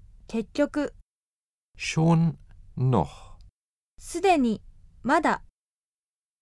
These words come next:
Speaker 2: Nicht mehr, noch nicht.
Speaker 1: もはや、ない。まだ、ない。
Speaker 2: Wieder.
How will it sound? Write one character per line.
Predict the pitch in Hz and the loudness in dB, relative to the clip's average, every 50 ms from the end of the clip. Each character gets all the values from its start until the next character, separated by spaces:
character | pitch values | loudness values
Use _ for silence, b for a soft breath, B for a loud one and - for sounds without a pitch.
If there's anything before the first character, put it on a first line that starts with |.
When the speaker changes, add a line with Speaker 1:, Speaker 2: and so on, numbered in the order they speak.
| _ - | _ -6
Speaker 2:
Nicht | - 101 110 117 117 101 - - - - | -2 0 2 2 0 -2 -4 -10 -10 -6
mehr, | 120 113 117 123 127 135 151 165 180 185 - - - - - - | -4 -2 -2 0 0 0 0 0 -2 -4 -10 -16 -20 -12 -6 -2
noch | 104 104 127 147 139 - | 0 2 2 2 2 0
nicht. | 151 151 127 87 80 - - - - - - - - _ _ _ _ _ _ _ _ _ _ _ _ _ _ - | 0 0 0 0 -2 -6 -12 -18 -18 -20 -20 -20 -20 _ _ _ _ _ _ _ _ _ _ _ _ _ _ -2
Speaker 1:
も | 254 311 330 | -2 0 2
は | 370 370 330 | 4 4 4
や、 | 294 262 220 214 202 - - - - - - - - - | 4 4 2 2 0 -2 -8 -16 -20 -20 -20 -20 -14 -6
な | - 233 277 294 277 | -4 0 0 0 0
い。 | 226 208 - - _ _ _ _ _ _ _ _ _ _ _ _ _ - | -2 -4 -8 -16 _ _ _ _ _ _ _ _ _ _ _ _ _ -2
ま | - 302 349 | 2 2 4
だ、 | 320 311 240 208 - - - - - - - - - | 4 4 2 0 -2 -6 -14 -20 -20 -20 -20 -14 -6
な | - 214 240 269 269 | -2 -2 0 0 0
い。 | 233 - - - _ _ _ _ _ _ _ _ _ _ _ _ _ _ _ _ _ _ _ _ - - | -2 -4 -8 -18 _ _ _ _ _ _ _ _ _ _ _ _ _ _ _ _ _ _ _ _ -16 -8
Speaker 2:
Wieder. | - 98 123 165 160 139 90 73 73 | -2 2 4 4 4 4 2 0 -2